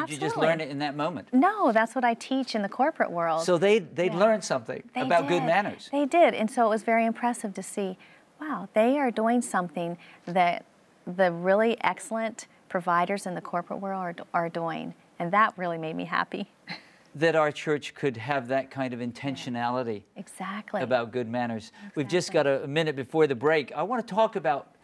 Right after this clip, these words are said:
Speaker 1: different cultures, because, uh,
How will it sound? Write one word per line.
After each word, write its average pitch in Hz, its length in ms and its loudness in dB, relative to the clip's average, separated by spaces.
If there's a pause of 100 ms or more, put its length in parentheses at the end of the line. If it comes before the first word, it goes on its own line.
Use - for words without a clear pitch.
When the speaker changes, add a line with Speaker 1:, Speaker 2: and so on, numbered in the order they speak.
(880)
Speaker 1:
different 196 360 0
cultures, - 680 -2
because, 151 480 -4
uh, 143 180 2